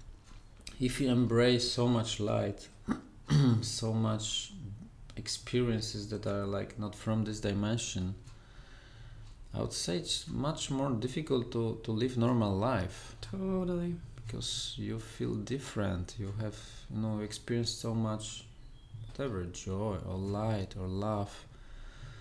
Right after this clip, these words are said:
Speaker 1: or just something completely out of this space.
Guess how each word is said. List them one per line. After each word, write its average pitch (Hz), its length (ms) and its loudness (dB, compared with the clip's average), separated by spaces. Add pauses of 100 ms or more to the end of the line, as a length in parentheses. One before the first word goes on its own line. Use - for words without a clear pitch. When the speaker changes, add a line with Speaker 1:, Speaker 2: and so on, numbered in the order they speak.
(640)
Speaker 1:
or 117 140 -2
just 127 340 -2
something 131 440 0
completely 127 600 -2
out 123 260 2
of 113 160 0
this 123 180 0
space. - 680 0